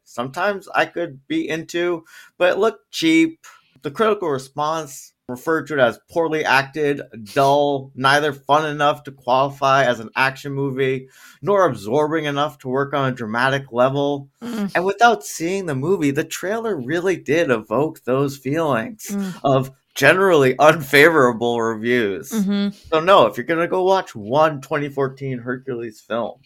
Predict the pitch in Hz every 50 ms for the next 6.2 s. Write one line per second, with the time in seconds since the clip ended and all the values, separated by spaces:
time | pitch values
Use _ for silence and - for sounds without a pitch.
0 | _ _ _ _ _ - - 127 135 143 143 135 123 123 135 143 139 139 - 147
1 | 147 139 135 127 135 - - - 120 123 127 123 107 113 123 127 120 123 131 120
2 | 123 120 - 92 107 98 98 113 110 107 107 - 101 90 80 76 65 65 65 -
3 | - - - - _ _ _ _ _ _ _ - - _ _ _ _ - - _
4 | _ - 110 117 123 135 127 123 120 120 120 110 107 104 104 - - - - -
5 | 147 151 156 147 143 - - - 127 110 110 107 104 104 101 - - - - 113
6 | 107 104 104